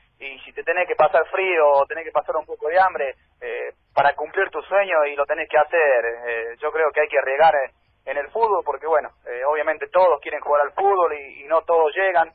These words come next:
si no llega el, eh, aquel el, el que sale temprano de su casa de laburar o, o ir a entrenar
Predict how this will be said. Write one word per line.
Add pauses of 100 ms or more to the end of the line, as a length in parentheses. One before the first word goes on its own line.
(280)
si
no
llega
el, (180)
eh,
aquel
el,
el
que (680)
sale
temprano
de
su
casa
de
laburar
o,
o
ir
a
entrenar